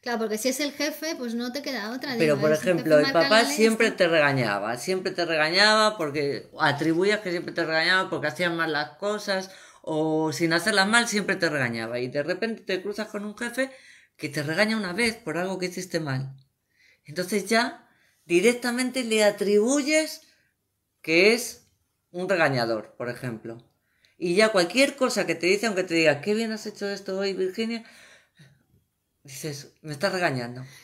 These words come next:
Speaker 1: Yo
Speaker 2: Algo no habré hecho bien".
Speaker 1: Claro.
Speaker 2: Es una posición que uno toma frente al otro.
Speaker 1: Frente a la ley.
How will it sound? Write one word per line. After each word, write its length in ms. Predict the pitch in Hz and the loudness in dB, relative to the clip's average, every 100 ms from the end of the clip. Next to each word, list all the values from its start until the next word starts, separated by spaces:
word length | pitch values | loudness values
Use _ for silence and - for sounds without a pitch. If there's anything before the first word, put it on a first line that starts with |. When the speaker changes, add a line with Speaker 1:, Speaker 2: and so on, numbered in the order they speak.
| - | -14
Speaker 1:
Yo 80 | 254 | 2
Speaker 2:
Algo 260 | 226 240 262 | 6 8 6
no 100 | 254 | 4
habré 220 | 233 208 | 4 2
hecho 200 | 196 180 | 2 -2
bien". 360 | 127 120 120 - _ _ _ | -2 -4 -10 -18 _ _ _
Speaker 1:
Claro. 400 | 202 185 175 - | -16 -14 -16 -8
Speaker 2:
Es 160 | 214 214 | -4 0
una 180 | 262 240 | 0 0
posición 460 | 214 196 247 240 | -4 -6 -6 -2
que 140 | 208 202 | 0 2
uno 320 | 277 269 - | 2 0 -2
toma 360 | - 254 143 123 | -2 0 0 -2
frente 420 | 139 131 123 127 | -2 -4 -2 -2
al 120 | 123 | -2
otro. 460 | 123 - 123 127 - _ _ _ | -4 -6 -12 -14 -18 _ _ _
Speaker 1:
Frente 340 | - 254 269 | -6 -4 -2
a 60 | 240 | -2
la 140 | 220 | 0
ley. 420 | 247 196 143 151 | 0 -2 -6 -14